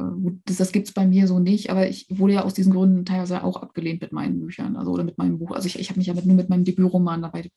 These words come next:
drei, vier großen Verlagen beworben und entweder passte es nicht rein ins Programm oder es wurde irgendwie nicht so das Potenzial gesehen, was dann da gesehen wurde.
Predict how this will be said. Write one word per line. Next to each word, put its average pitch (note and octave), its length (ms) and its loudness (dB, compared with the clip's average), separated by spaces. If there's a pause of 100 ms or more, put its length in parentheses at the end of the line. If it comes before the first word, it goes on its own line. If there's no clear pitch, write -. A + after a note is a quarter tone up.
(180)
drei, F#3 220 0
vier G3 160 -4
großen F#3+ 280 4
Verlagen F#3+ 400 4
beworben F#3 380 2
und - 80 0
entweder F#3+ 280 0
passte F#3+ 280 -6
es G3 120 -6
nicht F#3+ 180 -4
rein G3+ 180 2
ins G3 200 0
Programm G3+ 500 4
oder F#3+ 340 4 (500)
es - 100 -10
wurde G3+ 140 4
irgendwie F#3+ 140 4
nicht G3 140 6
so F#3+ 60 -2
das F#3+ 120 -2
Potenzial F#3 500 0
gesehen, G3 380 6
was G3+ 140 0
dann G3+ 100 0
da G3 80 4
gesehen G3 420 2
wurde. G3+ 360 0